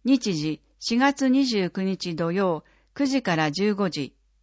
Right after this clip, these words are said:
市民植木祭り。スモールガーデンなどを展示。期間、五月二日火曜から七日日曜。時間、九時から十五時。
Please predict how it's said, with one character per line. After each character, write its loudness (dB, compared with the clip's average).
市 0
民 2
植 4
木 0
祭 0
り。 -8
ス -4
モ 6
ー 4
ル 2
ガ 4
ー 4
デ 0
ン 0
な 2
ど 0
を -2
展 -2
示。 -8
期 -16
間、 0
五 -2
月 2
二 -6
日 0
火 -4
曜 2
か -2
ら 2
七 0
日 0
日 -4
曜。 0
時 -4
間、 0
九 -2
時 0
か 0
ら 2
十 0
五 -2
時。 -8